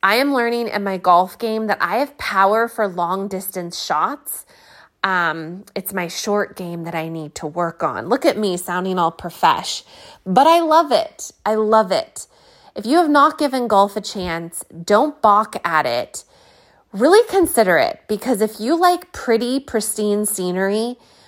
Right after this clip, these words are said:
where everything has its place and looks perfectly manicured and is just lush and green, and you like blue sky and breezes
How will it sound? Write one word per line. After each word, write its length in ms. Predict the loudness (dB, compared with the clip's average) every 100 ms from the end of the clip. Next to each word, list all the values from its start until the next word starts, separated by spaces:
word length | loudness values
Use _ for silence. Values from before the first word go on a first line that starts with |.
| _
where 180 | -2 4
everything 480 | 4 6 2 2 -2
has 280 | 0 0 -2
its 180 | -4
place 640 | -4 -2 0 0 -2 -6 -8 _ _ _ _
and 160 | -4
looks 220 | -2 -4 -8
perfectly 540 | -4 -4 -2 -4 -2
manicured 840 | -2 -2 -4 -6 -4 0 0 -2 -6 _
and 140 | -2
is 220 | -2 -2 -2
just 400 | -2 -2 -8 -14 -14
lush 460 | -2 2 2 0
and 160 | -4 -4
green, 500 | -4 -4 -4 -6 -8 -18 -20 _ _ _ _ _ -4
and 120 | 0
you 120 | 2
like 340 | 2 0 -4 -2
blue 240 | 0 2
sky 800 | 0 0 2 4 4 2 2 -2
and 340 | -4 -6 -6 -6
breezes 880 | -4 -2 -2 0 2 2 2 0